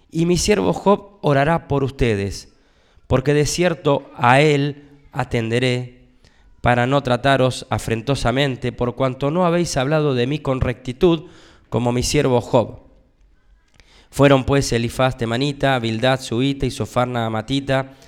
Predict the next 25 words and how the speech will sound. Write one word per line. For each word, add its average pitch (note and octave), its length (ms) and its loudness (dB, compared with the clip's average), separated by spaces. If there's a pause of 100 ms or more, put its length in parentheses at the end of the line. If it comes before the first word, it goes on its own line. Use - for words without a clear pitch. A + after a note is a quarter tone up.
(260)
y - 80 0
ofrecieron F3 480 4
como D3 240 0
Jehová D3 240 2
le D3 140 0
dijo. D#3+ 600 -2 (380)
Y C3+ 120 -8
fíjense E3+ 340 -2
qué D3+ 120 -4
lindo, A#2+ 300 -2
¿no? E3 200 -4 (280)
Y - 80 -2
dice D3+ 260 0
que C#3+ 120 0
Jehová D3+ 760 0 (600)
aceptó C3 460 -4
la C3+ 80 0
oración B2 400 -2
de A2+ 100 -4
Job, G2+ 320 -4 (2000)
porque A#2 240 -6
Job B2+ 220 -4
oró A2 220 -2
por G#2+ 160 -8
ellos, - 480 -14